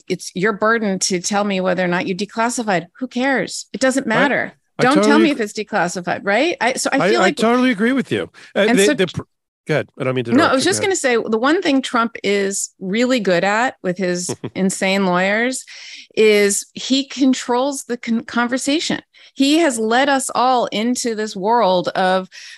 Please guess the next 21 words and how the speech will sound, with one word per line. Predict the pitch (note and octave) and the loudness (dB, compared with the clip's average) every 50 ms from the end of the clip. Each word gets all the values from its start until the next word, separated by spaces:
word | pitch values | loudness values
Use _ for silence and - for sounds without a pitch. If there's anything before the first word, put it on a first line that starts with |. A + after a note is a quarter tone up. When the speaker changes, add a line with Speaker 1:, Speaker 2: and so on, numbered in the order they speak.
| - - | -10 -4
Speaker 1:
you | - G#3 | -2 0
know, | G3+ | 0
and | - - A3+ A#3+ | 2 2 2 2
the | B3 | 2
judge | G3+ B3 C4+ E4 D#4+ - E3+ - - | 2 2 0 0 0 -2 -2 -4 -4
and | - A3 A#3 A#3 A#3 A3 | -2 -2 -2 -2 -2 -4
Cannon | - - C4 C4 C#4 C4+ A#3+ G3+ G3+ G3 G#3 G#3 - | -4 -2 0 0 2 2 0 0 -2 -2 -4 -4 -4
and | G3+ G3+ G3+ | -4 -2 -2
everybody | G#3 G#3+ A#3+ B3+ A3+ A#3+ A3 A#3 A#3+ | -2 -2 -2 -2 -2 -2 -2 0 0
else | B3+ C4 A#3 D#3+ F3+ F3+ - - - - - | 2 2 2 0 -2 -4 -6 -8 -8 -6 -4
a-, | G3 G3 - - | -2 -2 -2 -2
about | G3 G3 F3+ G#3+ G3 F#3+ F#3 - - - _ - - | -2 -2 0 2 2 2 2 0 -2 -6 _ -20 -20
focusing | - - - A#3+ B3 B3 C4+ A#3+ - - G#3 G3 F#3+ F#3 | -10 -4 -2 -2 0 0 -2 -4 -2 -2 -4 -4 -4 -4
on | - F#3+ F3+ F#3 | -2 -2 0 0
what | F#3 F#3 F3+ | 0 0 -2
he | - A#3+ B3+ | -2 -4 -2
wants | C4 A#3+ A#3 A#3+ - | 0 0 0 -2 -4
to | - G#3+ | -6 -6
focus | G3+ - - A#3 A#3+ - A3 - - | -4 -2 -2 -2 -2 -4 -6 -4 -2
on. | D#3 D3+ D3 A#2 - | -2 -2 -2 -2 -4
And, | - G3+ F#3+ F#3+ | -2 -2 -2 -2